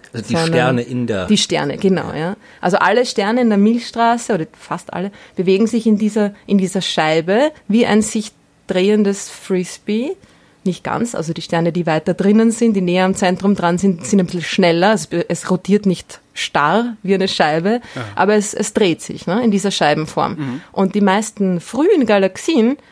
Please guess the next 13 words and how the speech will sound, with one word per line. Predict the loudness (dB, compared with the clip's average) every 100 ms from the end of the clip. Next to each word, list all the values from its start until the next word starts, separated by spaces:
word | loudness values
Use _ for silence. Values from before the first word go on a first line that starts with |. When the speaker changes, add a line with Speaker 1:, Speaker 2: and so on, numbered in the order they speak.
| _
Speaker 2:
haben | -4 -2 0
eben | 2 2
noch | 2
nicht | 0 -2 -4
diese | -6 -2
stabile | -4 -2 -4 0 2 2 4 4 4 2 -2 -10 _ -2
Rotationsbewegung, | 0 0 -2 2 2 2 -2 2 2 2 0 -2 -6 -8
sondern | 0 2 2 0 -6 _
da | -4
bewegen | -2 0 2 0
sich | -2 -2
die | -2
Sterne | 0 0 2 2 0